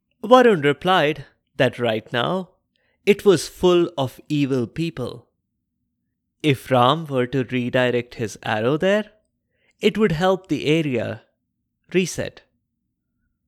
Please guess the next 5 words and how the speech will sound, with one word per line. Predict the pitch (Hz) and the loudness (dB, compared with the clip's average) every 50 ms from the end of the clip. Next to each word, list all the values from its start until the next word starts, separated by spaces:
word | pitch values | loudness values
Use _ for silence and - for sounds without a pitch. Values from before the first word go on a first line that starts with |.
| _ _ _ _ _ _ _ _ _ _ _ _ _ _ _ _ | _ _ _ _ _ _ _ _ _ _ _ _ _ _ _ _
So | - - 214 | 2 4 4
that's | 165 139 - 185 185 180 185 - - | 4 4 4 4 4 4 2 -2 -2
what | 175 175 175 165 - 131 | 0 0 0 0 -2 -4
Ram | 120 117 113 110 104 107 107 | -4 -4 -4 -4 -8 -10 -6
did. | - 147 160 147 113 - - | -4 -2 -2 -2 -4 -6 -16